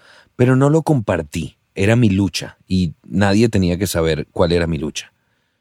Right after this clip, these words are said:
A ver, ¿alguna vez han escuchado ese dicho que dice, "Everyone you meet is fighting a battle you know nothing about"? Eso dice, cada persona que conoces está luchando una batalla de la cual no tienes idea.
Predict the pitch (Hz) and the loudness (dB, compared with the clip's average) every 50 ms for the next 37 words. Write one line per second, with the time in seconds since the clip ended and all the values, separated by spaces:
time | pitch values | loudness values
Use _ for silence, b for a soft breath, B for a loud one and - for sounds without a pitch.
0 | _ _ _ _ _ - - 113 110 90 - - _ _ - - 117 131 143 165 | _ _ _ _ _ -2 0 2 2 2 0 -4 _ _ -2 0 2 4 4 6
1 | 180 202 220 214 - 208 202 190 175 - 120 104 - 131 113 113 127 139 127 - | 6 6 4 2 2 0 0 0 -2 -2 -2 -2 2 2 2 2 2 2 2 2
2 | 143 131 127 120 110 - 131 110 107 101 92 95 90 - - 120 110 - _ _ | 2 2 2 2 0 -2 -2 0 0 0 0 0 0 0 0 -2 -2 -4 _ _
3 | _ _ _ _ _ _ _ _ _ _ _ - 135 147 147 170 180 165 170 170 | _ _ _ _ _ _ _ _ _ _ _ 2 2 2 2 2 2 2 2 2
4 | 170 165 139 120 120 110 110 107 107 113 113 - - 107 101 - - - 113 107 | 2 2 2 2 0 0 0 0 0 -2 -2 -4 -2 -2 -2 -2 -2 0 2 2
5 | 104 107 113 113 107 95 80 101 98 98 98 104 104 101 92 90 92 92 92 92 | 4 4 4 2 2 2 0 0 0 2 2 2 2 0 0 0 -2 -2 -2 -2
6 | 92 90 101 104 98 - - 98 87 80 67 71 64 58 55 - _ _ _ _ | -2 -2 -2 -4 -4 -4 -6 -6 -4 -4 -6 -6 -8 -8 -10 -14 _ _ _ _
7 | _ _ _ _ _ _ _ _ b b b b b b b b - - - 143 | _ _ _ _ _ _ _ _ b b b b b b b b -2 2 4 4
8 | 147 151 139 - 156 - - - - 143 143 151 156 151 135 107 - 117 113 120 | 4 4 4 2 -2 -2 -4 -4 0 2 2 4 4 2 0 -2 0 0 -2 -2
9 | 127 143 127 - 98 95 98 101 98 - 131 131 - - - _ _ _ _ - | -2 -4 -4 -2 -2 -2 0 -2 -2 -2 -4 -6 -6 -10 -16 _ _ _ _ -4
10 | 95 - - 104 98 98 - _ - 107 104 - - 113 110 107 107 117 113 110 | -4 -2 0 -2 -2 -2 -2 _ -4 -4 -2 -2 -2 -2 0 0 2 2 2 2
11 | 110 117 117 107 90 82 - 95 85 85 85 98 98 98 90 80 78 76 - 80 | 2 2 0 0 0 -2 -4 -4 -2 -2 0 -2 -2 0 -2 -2 -4 -4 -4 -4
12 | 78 78 78 85 90 85 - 104 101 98 101 107 101 - - - 90 82 78 73 | -4 -2 -2 -2 -4 -4 -2 -2 -2 -2 -2 -2 -4 -6 -8 -8 -6 -6 -4 -4
13 | 73 67 - - - - | -4 -4 -6 -8 -12 -18